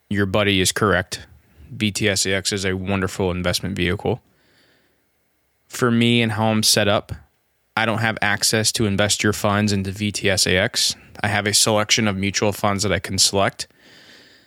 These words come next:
But to replicate that to the best of my abilities, I can throw you in something like an Invesco S and P five hundred index.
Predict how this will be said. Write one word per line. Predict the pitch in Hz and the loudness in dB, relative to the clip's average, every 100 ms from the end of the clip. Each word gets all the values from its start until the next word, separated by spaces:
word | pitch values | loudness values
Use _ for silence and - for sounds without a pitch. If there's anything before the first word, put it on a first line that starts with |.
| _ _ - | _ _ -4
But | 117 | -2
to | - 98 | 0 0
replicate | 107 113 123 - 127 117 | 0 2 0 2 0 2
that | 123 135 - _ - | 2 2 -2 _ -12
to | 104 | -6
the | 101 | -2
best | 107 104 110 | 0 0 -2
of | |
my | 107 98 | 0 0
abilities, | 95 104 104 127 143 156 - - _ _ _ | 0 2 2 2 2 2 0 -2 _ _ _
I | 107 | -4
can | 104 107 | -2 -4
throw | - 117 120 | 0 2 2
you | 120 | 2
in | 113 | 2
something | - 107 117 104 | 0 0 0 0
like | 101 98 | 0 0
an | 107 | 0
Invesco | 98 98 104 - 117 104 104 | 0 0 0 0 0 0 2
S | 104 104 - | 0 0 0
and | 104 | 0
P | 104 104 | 0 0
five | 104 101 | 0 0
hundred | 110 110 113 127 | 0 0 2 2
index. | 135 139 139 - - | 2 2 2 0 0